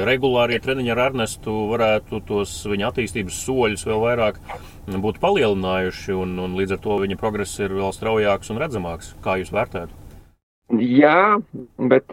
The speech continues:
Speaker 2: es domāju, ka, saka, uz papīra pagaidām tas tā kā uz sitienu nav tā kā redzams. Nu,
Speaker 1: Mm.
Speaker 2: nav tā, ka viņš tur, cik viņš turnīrs bija, tur, tur neko jau, teiksim tā, kauns negāza.
Speaker 1: Mm.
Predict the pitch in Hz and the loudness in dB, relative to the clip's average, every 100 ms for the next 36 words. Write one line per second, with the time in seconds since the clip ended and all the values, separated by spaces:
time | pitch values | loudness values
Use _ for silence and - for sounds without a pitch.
0 | 127 120 139 139 123 135 - 120 110 - | 2 6 6 6 6 4 6 4 4 4
1 | 139 127 110 - 120 113 107 104 110 - | 4 6 4 4 6 6 6 4 2 2
2 | 101 - 90 - 117 107 95 117 151 175 | 4 4 2 2 4 4 6 6 6 4
3 | - 247 - - 190 175 165 - 147 - | 2 2 6 8 8 6 4 4 2 2
4 | - - 131 143 143 143 135 131 - 120 | -8 2 4 6 6 6 6 4 2 2
5 | 120 110 - - - - - 104 107 - | 4 0 -4 -20 -20 -6 2 6 6 6
6 | 123 113 104 104 117 107 101 - 101 101 | 6 8 8 6 4 2 0 4 6 6
7 | 104 110 107 98 90 - 95 104 98 113 | 6 8 10 8 4 2 0 2 4 4
8 | 90 110 101 98 - 107 80 76 - - | 6 4 4 4 4 6 4 2 0 -8
9 | - - | -20 -20